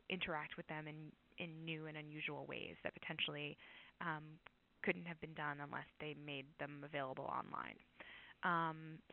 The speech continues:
so mapping technology, um, transcription technology, that kind of thing. So the labs team was excited to do something related to the food collections because the food collections at the library are very rich and deep,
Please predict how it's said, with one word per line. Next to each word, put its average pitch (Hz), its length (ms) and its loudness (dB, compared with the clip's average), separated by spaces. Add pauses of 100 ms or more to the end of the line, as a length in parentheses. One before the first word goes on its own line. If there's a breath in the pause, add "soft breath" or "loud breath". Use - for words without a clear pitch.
so 170 100 10
mapping 151 720 2 (180)
technology, 147 1120 0 (100)
um, 151 380 -4
transcription - 720 0
technology, - 580 -2
that - 200 0
kind - 100 -2
of - 160 -8
thing. - 80 -4 (640 loud breath)
So 208 360 4 (500)
the 202 80 6
labs 220 340 6
team 247 140 0
was 202 120 -4
excited 175 460 -2
to - 80 -12
do 170 200 -2
something 160 420 -4 (280)
related 160 460 0
to - 120 -12
the 160 120 -4
food - 200 -2
collections 240 600 2
because 165 380 -2 (180)
the 175 80 -4 (100)
food 165 460 2 (140)
collections 165 500 -2
at 156 100 -2
the 160 60 2
library 156 380 0
are 156 120 -2
very 156 260 0
rich 147 320 2 (260)
and 170 140 -4 (320)
deep, 170 220 -2